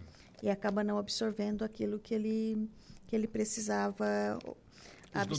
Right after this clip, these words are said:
Speaker 2: nutrientes necessários
Speaker 1: os nutrientes
Speaker 2: pro
Speaker 1: necessários,
Speaker 2: corpinho do animal.
Speaker 1: exatamente. Aí tem o, hum,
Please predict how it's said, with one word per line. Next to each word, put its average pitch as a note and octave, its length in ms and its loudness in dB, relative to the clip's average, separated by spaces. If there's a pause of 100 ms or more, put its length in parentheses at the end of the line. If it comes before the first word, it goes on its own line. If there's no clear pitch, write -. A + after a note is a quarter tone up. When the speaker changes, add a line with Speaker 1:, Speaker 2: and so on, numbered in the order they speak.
Speaker 2:
nutrientes C3+ 360 0
necessários C#3 580 0
Speaker 1:
os G3 60 0
nutrientes G3+ 440 2
Speaker 2:
pro G#3 80 2
Speaker 1:
necessários, G3+ 560 2
Speaker 2:
corpinho G#3 200 0
do F#3+ 60 2
animal. G3 160 4
Speaker 1:
exatamente. A3+ 580 2 (320)
Aí F#3+ 200 8
tem G4 380 6
o, A#3+ 960 6
hum, G#3+ 380 4